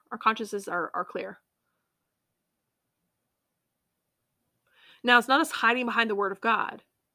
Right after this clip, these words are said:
because you don't simply say, "Well, the word of God says this and thus this." No, you walk it out. You live your life. You do like my sister said, which was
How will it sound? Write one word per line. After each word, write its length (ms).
because 220
you 80
don't 140
simply 180
say, 160
"Well, 140
the 80
word 200
of 60
God 220
says 180
this 240
and 100
thus 160
this." 420
No, 360
you 140
walk 320
it 60
out. 260
You 180
live 300
your 120
life. 460
You 140
do 220
like 200
my 80
sister 320
said, 300
which 180
was 340